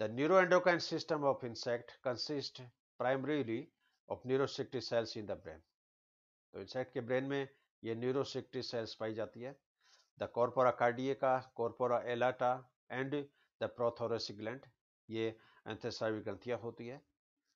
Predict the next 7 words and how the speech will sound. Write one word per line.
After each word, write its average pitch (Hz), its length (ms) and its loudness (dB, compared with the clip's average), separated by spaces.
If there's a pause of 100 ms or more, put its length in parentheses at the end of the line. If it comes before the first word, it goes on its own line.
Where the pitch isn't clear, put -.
(160)
Uh, 95 140 -2
there 123 220 4
are 143 220 8
several 151 320 4
key 175 260 -2
hormones 123 440 2
involved 120 420 0